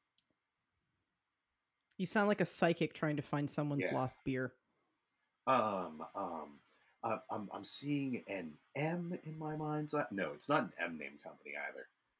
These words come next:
Speaker 2: But, like, I can also see a blue can from them. These are very descriptive, right?
Speaker 1: Yeah, you're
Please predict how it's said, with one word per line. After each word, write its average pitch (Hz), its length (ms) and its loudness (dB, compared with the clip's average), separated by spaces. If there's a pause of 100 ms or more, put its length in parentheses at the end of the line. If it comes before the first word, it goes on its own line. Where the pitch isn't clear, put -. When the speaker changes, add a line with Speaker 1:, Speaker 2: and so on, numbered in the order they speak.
(800)
Speaker 2:
But, 110 100 4
like, 120 140 6
I 117 100 10
can 113 100 4
also 127 200 6
see 123 180 2
a 87 60 -2
blue 98 300 -2
can 107 340 -2
from 98 240 2
them. 98 400 -2 (1500)
These 101 180 -4
are 101 60 0
very 92 280 4
descriptive, 76 640 -4
right? 71 260 -8 (1600)
Speaker 1:
Yeah, 190 260 6 (160)
you're 160 340 2